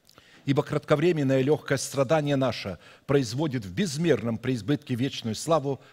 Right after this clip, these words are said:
когда мы смотрим не на видимое, но на невидимое. Ибо невидимое временно, а невидимое вечно». Итак, в данном случае объектом исследования нашей невидимой цели,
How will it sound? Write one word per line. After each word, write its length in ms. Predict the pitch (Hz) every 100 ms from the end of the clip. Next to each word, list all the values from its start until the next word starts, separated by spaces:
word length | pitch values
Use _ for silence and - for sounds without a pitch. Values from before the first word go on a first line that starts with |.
| _
когда 360 | 151 127 101 135
мы 120 | 117
смотрим 540 | - 147 117 143 151 127 -
не 220 | 101 123
на 100 | 180
видимое, 640 | 190 180 110 104 92 87 - -
но 140 | 107
на 100 | 107
невидимое. 640 | 113 120 110 90 87 80 - _ - - -
Ибо 200 | - 151
невидимое 800 | 185 185 156 135 190 170 175 170
временно, 560 | 135 139 131 127 131 123 -
а 120 | 135
невидимое 720 | 113 98 117 110 110 104 104 - -
вечно». 520 | 95 107 - 87 76 - _ - - - -
Итак, 240 | 151 214 160
в 60 |
данном 280 | 147 175 160
случае 440 | - 175 - 151
объектом 560 | 147 143 156 - 147 135 - -
исследования 640 | 135 - 151 165 139 139 139
нашей 260 | 135 -
невидимой 440 | 127 135 123 120 120
цели, 420 | - 156 143